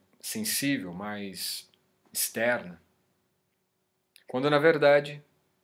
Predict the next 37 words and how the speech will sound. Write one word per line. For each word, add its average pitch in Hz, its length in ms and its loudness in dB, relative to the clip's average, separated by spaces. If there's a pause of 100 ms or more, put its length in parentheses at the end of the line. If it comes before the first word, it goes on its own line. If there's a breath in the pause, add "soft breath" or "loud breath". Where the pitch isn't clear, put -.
(420)
o 101 120 -16
que 117 140 -8
esses 110 300 -8
yogis 98 680 -8
realizaram 104 680 -4
ao 92 100 -8
longo 101 200 -10
da 110 100 -8
história 113 420 -8
foi 110 220 -10
realmente 101 360 -10
de 98 100 -16
um 92 60 -16
nível 95 240 -14
muito 95 180 -18
mais 196 160 -12
profundo, 220 560 -10 (680 soft breath)
ou 90 100 -18
seja, 123 640 -4
a 98 80 -10
nível 98 340 -10
de 92 300 -16 (240)
filosofia, 107 760 -6
de 92 80 -8
uma 95 120 -8
reflexão, - 640 -10
porque 113 320 -8
essa 131 160 -6
reflexão 123 560 -6
não 120 120 -2
é 123 80 0
também 113 300 -6
para 110 240 -6
o 110 60 -4
engrandecimento 107 880 -6
do 104 120 -6
ego, 117 400 2